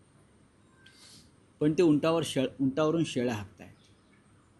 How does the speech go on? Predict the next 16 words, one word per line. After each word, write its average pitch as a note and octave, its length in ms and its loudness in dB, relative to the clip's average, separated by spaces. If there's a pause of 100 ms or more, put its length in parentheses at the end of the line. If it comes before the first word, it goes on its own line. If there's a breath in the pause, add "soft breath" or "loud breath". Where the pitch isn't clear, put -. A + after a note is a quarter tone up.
(500)
ते E3 80 4
भारतीय C#3+ 380 2
क्रिकेट D3 340 0
बोर्डाच्या C#3+ 720 -2 (1120)
निवडणुकात D3 500 4
अडकलेले C3+ 400 2
आहेत, C3 120 -2 (2000)
ते D#3 240 4
पाटणा, D3 600 0 (200)
अ, B2+ 100 -6
ब-, A2 160 -8
बिहारच्या C#3+ 580 -2
निवडणुकीच्या C#3+ 600 0
प्रचारात C3+ 400 -4
जात C3 260 -4
आहेत, C3+ 180 -2